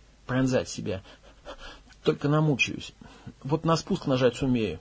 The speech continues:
Египетской гадюки ведь тоже здесь нет, не водятся. <laughs> Да и пошло это Клеопатру дублировать. Э, ну смотри. Артист пожал плечами, достал из кобуры массивный стечкин, подбросил его, взвешивая на ладони.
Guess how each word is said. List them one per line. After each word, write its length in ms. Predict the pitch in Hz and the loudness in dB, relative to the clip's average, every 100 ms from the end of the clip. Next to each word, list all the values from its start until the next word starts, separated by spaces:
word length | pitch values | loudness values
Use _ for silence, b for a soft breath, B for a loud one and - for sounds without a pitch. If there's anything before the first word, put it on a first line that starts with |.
| B B B - _ - - | B B B -20 _ -18 -8
Египетской 440 | 135 160 151 160 | -4 -2 0 2
гадюки 400 | 143 156 165 - | 4 4 4 0
ведь 180 | 127 123 | -4 0
тоже 260 | 190 160 104 | 0 2 0
здесь 240 | 110 - | -4 -2
нет, 200 | 117 80 - - | -2 -4 -10 -4
не 200 | 120 151 | 0 2
водятся. 680 | 131 104 90 - 101 143 127 - - | 2 0 0 -4 -4 -2 -4 -8 -20
<laughs> 180 | - | -18
Да 240 | - 127 147 | -12 -4 -4
и 60 | |
пошло 340 | 143 165 - 135 | 0 0 2 -2
это 260 | 101 - - | -2 -4 -4
Клеопатру 560 | 127 117 113 95 101 | -2 0 0 -2 -2
дублировать. 520 | 110 110 107 98 90 - - - - - - _ - - - - - - - - - | -2 0 0 0 -2 -6 -20 -20 -20 -20 -20 _ -20 -20 -20 -20 -20 -20 -20 -20 -14
Э, 180 | - 87 | -2 0
ну 200 | 104 107 | 2 2
смотри. 540 | 110 131 151 147 143 156 _ _ b b b b | 4 4 4 2 0 -6 _ _ b b b b
Артист 380 | 120 - 226 - | 2 4 4 8
пожал 240 | 147 143 | 10 10
плечами, 480 | 135 120 185 175 156 | 8 4 6 6 6
достал 440 | 127 120 165 147 | 6 8 8 6
из 100 | 117 | 6
кобуры 360 | 127 120 135 135 | 2 4 4 4
массивный 560 | 113 113 - 143 131 | 2 0 0 2 2
стечкин, 480 | 123 156 123 - 85 - - | 0 0 0 -2 -10 -12 0
подбросил 540 | 113 110 143 165 151 131 | 2 6 8 6 6 2
его, 140 | 113 | 2
взвешивая 520 | 107 120 127 135 117 | 2 0 0 0 -2
на 100 | 110 | 2
ладони. 420 | 113 110 104 92 | 2 4 0 -2